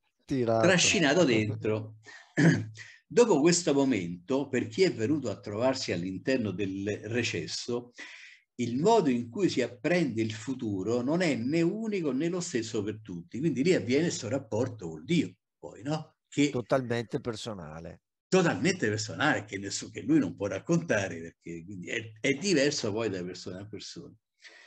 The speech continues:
Speaker 2: Ma uno, poniamo, lo vede, l'altro se lo sente dire, quindi uno sente parlare, l'altro vede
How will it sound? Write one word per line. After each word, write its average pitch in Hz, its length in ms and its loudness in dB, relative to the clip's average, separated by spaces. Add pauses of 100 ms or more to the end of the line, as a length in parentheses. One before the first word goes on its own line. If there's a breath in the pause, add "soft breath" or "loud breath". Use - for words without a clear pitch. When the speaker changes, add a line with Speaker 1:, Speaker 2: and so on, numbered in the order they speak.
(600 loud breath)
Speaker 2:
Ma 113 180 2
uno, 208 640 4
poniamo, 135 800 -2
lo 123 180 0
vede, 98 500 -4
l'altro 165 720 0
se 120 120 -6
lo 110 120 -4
sente 113 360 -6
dire, 117 340 0
quindi 113 260 -4
uno 117 340 -2
sente 104 380 -8
parlare, 156 540 0
l'altro 107 400 -6
vede 90 240 -12